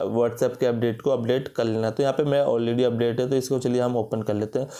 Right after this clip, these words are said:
तो फ्रेंड्स, जैसे मैंने यहाँ पे ओपन कर लिया, तो कुछ इस टाइप से सभी को दिखता है, यूजर फेस, इंटरफेस। और यहाँ पे आपको अपने प्रोफाइल वाले आइकन पे क्लिक करना है। यहाँ पे जैसे आप यहाँ पे क्लिक करेंगे, यहाँ पे आपका अकाउंट आएगा। यहाँ पे अकाउंट के नाम पे एक एरो का बटन आ रहा है, सिंपल यहाँ पे आपको क्लिक करना है। क्लिक करने के बाद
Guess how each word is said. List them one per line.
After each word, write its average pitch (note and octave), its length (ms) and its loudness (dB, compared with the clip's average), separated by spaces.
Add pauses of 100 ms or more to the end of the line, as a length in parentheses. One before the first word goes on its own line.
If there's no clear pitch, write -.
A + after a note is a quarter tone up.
(200)
तो C#3+ 80 -2
फ्रेंड्स, C#3+ 220 0
जैसे B2+ 260 2
मैंने C3+ 220 2
यहाँ A#2 180 4
पे A#2 120 0
ओपन A#2+ 260 2
कर A#2+ 100 2
लिया, B2 180 0
तो C3 120 -2
कुछ C#3 180 0
इस C3+ 120 -8
टाइप B2+ 140 2
से C3+ 100 0
सभी B2 260 2
को C3 100 2
दिखता A#2+ 260 -2
है, A#2+ 200 2
यूजर A#2+ 300 0
फेस, B2 200 0
इंटरफेस। A#2+ 500 -2 (400)
और A#2+ 100 0
यहाँ A#2+ 160 2
पे C#3 120 0
आपको C3+ 200 -2
अपने C#3+ 160 0
प्रोफाइल B2 400 0
वाले B2 180 2
आइकन A#2 280 0
पे A#2+ 100 -2
क्लिक A#2 260 -2
करना B2 180 0
है। B2+ 60 2
यहाँ A#2 120 2
पे A#2+ 120 0
जैसे B2 260 0
आप C3 100 0
यहाँ B2 140 2
पे A#2+ 140 -2
क्लिक A#2+ 320 -2
करेंगे, A#2+ 260 0
यहाँ A#2 200 0
पे A#2 120 -2
आपका A#2+ 220 0
अकाउंट A#2 400 0
आएगा। A#2+ 320 0 (360)
यहाँ A#2+ 100 0
पे B2 100 2
अकाउंट C3 360 2
के C#3 80 2
नाम B2 220 2
पे C3 140 2
एक C3 120 -2
एरो A#2 240 2
का B2 80 2
बटन A#2 220 2
आ A#2+ 120 2
रहा A#2+ 80 4
है, B2 60 2
सिंपल A#2+ 320 0
यहाँ A#2+ 120 2
पे B2 120 2
आपको A#2 300 0
क्लिक B2+ 280 -2
करना C3+ 300 2
है। C3 120 2
क्लिक C#3+ 320 -2
करने C3+ 180 0
के - 20 2
बाद B2+ 340 0